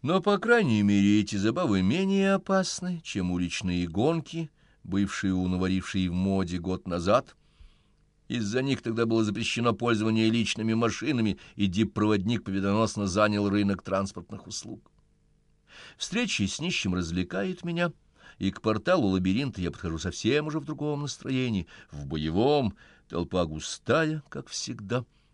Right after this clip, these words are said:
Лабиринт пока функционирует, значит, я всё рассчитал правильно. Но страх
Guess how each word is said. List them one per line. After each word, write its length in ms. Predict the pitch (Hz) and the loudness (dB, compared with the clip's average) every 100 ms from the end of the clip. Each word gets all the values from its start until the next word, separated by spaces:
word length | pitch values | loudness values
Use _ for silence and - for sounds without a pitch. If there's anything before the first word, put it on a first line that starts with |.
| _ - | _ -12
Лабиринт 560 | 82 90 95 151 135 - | -4 0 2 2 0 -4
пока 260 | 87 87 | -4 -2
функционирует, 920 | 82 87 85 - 87 92 139 127 117 - - _ | -4 -6 -8 -6 -4 -2 0 -2 -4 -12 -20 _
значит, 280 | - 120 - | -10 -8 -6
я 60 | 82 | -6
всё 440 | - 90 90 87 | -4 -2 0 0
рассчитал 500 | 85 82 - 76 82 | -2 -4 -8 -8 -10
правильно. 500 | - - 82 80 80 - _ _ _ | -4 -2 -2 -4 -10 -14 _ _ _
Но 140 | - | -8
страх 640 | 92 - - 110 107 98 | -6 -6 0 2 2 0